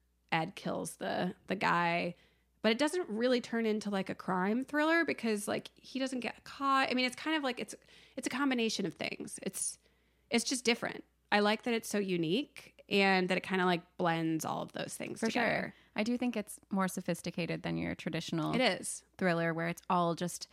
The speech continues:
Speaker 2: dramatic moments just for, like, the shock and awe of it. And this has
Speaker 1: Yeah.
Speaker 2: more, the quiet moments are very effective
Speaker 1: Mm-hmm.
Speaker 2: and very,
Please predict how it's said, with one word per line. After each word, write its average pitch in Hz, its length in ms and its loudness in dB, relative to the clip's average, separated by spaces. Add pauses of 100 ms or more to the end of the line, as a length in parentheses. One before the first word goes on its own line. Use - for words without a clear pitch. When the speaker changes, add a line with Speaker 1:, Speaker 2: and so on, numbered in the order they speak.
(320)
Speaker 2:
dramatic 180 440 0
moments 170 480 2
just - 220 -6
for, 175 120 -2
like, 160 240 -2
the 175 60 -2
shock 165 420 0
and 165 100 -2
awe 160 280 0
of 165 80 -6
it. 147 200 -2
And 180 160 2
this 190 120 2
has 220 120 0
Speaker 1:
Yeah. 311 140 8
Speaker 2:
more, 202 200 2
the 202 80 0
quiet 180 440 0
moments 233 340 0
are 247 100 -2
very 247 240 -2
effective 247 760 -4
Speaker 1:
Mm-hmm. 202 480 2 (300)
Speaker 2:
and 196 140 6
very, 185 540 4